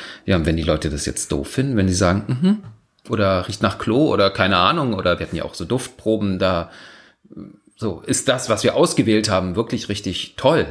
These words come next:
ja? Ist das richtig gut? Und da hat man dann schon so ein bisschen Bammel. Und dann hatten wir auf dem Vegan Sundays Market, äh, im September, ich weiß das Datum jetzt nicht mehr, äh, vor zwei Wochen, ein, zwei Wochen waren wir am Sonntag dort und haben unsere Kerzen zum ersten Mal,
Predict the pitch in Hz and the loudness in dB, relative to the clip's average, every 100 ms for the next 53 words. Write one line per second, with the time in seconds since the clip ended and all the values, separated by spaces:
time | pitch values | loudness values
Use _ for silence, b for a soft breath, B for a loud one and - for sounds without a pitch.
0 | - - 107 147 104 98 - 107 104 - | -2 0 0 -2 -2 -2 -2 -2 -2 0
1 | 156 156 B B B B - 101 85 - | -2 -2 B B B B -6 -2 -2 -2
2 | 127 117 117 - 117 131 131 127 123 123 | 0 0 0 0 2 2 0 0 0 -2
3 | 123 120 - 107 90 - _ - 110 160 | -2 0 0 0 0 -4 _ -2 2 2
4 | 135 104 101 107 127 117 113 107 95 107 | 4 2 2 2 4 4 4 2 0 0
5 | 98 104 107 98 92 - 117 127 123 - | 2 2 2 2 2 0 0 2 0 0
6 | 117 113 113 110 - B B B B B | 2 2 2 -2 -6 B B B B B
7 | B B B - 110 98 90 - 101 82 | B B B -2 2 2 2 0 -4 -2
8 | 80 80 85 - - 175 233 185 190 - | -4 -2 -4 -4 0 2 2 2 0 0
9 | 110 107 - 139 143 127 - 120 127 117 | -2 0 0 2 2 2 0 0 0 -2
10 | 98 82 95 - - 101 107 139 98 104 | -2 -4 -4 -4 0 2 2 2 0 0
11 | 101 113 135 120 101 95 87 90 95 85 | 0 0 0 0 0 0 -2 -2 -2 -2
12 | - 147 156 - - _ _ _ 127 104 | 0 2 2 -2 -10 _ _ _ -2 2
13 | 101 95 98 - 87 - 87 85 - 85 | 2 2 -2 -2 -2 -2 -4 -6 -6 -6
14 | - 87 82 82 | -4 -4 -4 -4